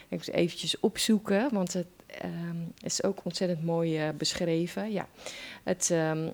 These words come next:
het hertogelijke babytje, dus een paar dagen oud. Als ze dan te doop wordt gedragen, dan ligt ze in een met hermelijn beklede wieg, geruggesteund door met goudbrokaat afgeboorde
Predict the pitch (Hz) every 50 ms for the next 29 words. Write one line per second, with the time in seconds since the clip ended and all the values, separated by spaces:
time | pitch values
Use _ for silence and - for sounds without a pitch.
0 | - - - - - - 180 180 - - 180 170 160 175 180 180 - 175 165 165
1 | - 175 165 165 - 156 143 175 185 196 202 185 196 - - 202 202 220 254 -
2 | - - - - - - - 165 156 - - - 170 160 156 - 170 165 165 165
3 | 160 156 160 160 - - - - 175 175 180 208 - - - - - - 165 165
4 | 170 - - 160 175 165 165 165 160 160 156 - - 160 170 180 196 190 - 180
5 | 180 180 - - 180 151 165 165 165 160 160 156 - - 160 160 - - - 156
6 | 156 156 151 - - - - - - 160 190 - - - - - - 160 160 151
7 | 156 156 160 165 - - - - - 131 131 151 170 170 170 170 165 160 156 165
8 | 185 208 220 214 175 180 - - - 170 165 165 156 156 143 151 151 160 165 -
9 | - - - - - - - - - - - 165 160 165 190 208 - - 196 -
10 | - - 175 170 180 180 170 - - 151 156 156 156 156 151 - - - - -
11 | - - - 180 208 226 220 - - - - 170 - - - 165 160 156 160 -
12 | - - - 190 208 - - - 175 151 143 160 160 160 156 160